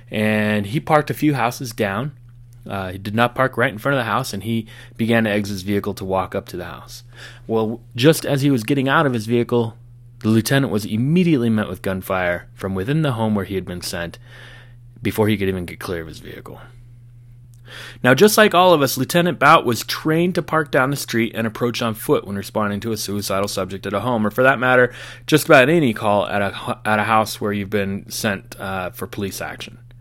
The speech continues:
This allows him a few things. It gives him opportunity to get free from his vehicle and use his senses, like his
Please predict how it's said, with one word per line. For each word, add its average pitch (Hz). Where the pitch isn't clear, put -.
This 127
allows 143
him 135
a 113
few 143
things. 120
It 104
gives 113
him 107
opportunity 139
to 117
get -
free 143
from 147
his 110
vehicle 120
and 104
use 107
his 92
senses, 120
like 85
his 85